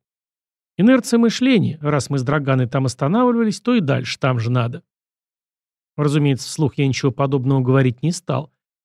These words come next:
а вместо этого держал равнодушное выражение лица, будто и ожидал увидеть здесь причальную мачту.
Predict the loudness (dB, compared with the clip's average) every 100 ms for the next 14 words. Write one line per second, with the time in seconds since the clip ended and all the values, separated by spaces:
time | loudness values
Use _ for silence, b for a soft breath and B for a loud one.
0 | _ 0 2 0 0 0 0 0 2 2
1 | 2 2 0 0 -2 -2 0 2 2 2
2 | 0 -2 -2 0 0 -4 -2 0 2 2
3 | 2 2 0 0 -2 -2 -4 -2 -4 0
4 | 0 2 2 2 0 -4 -8 -10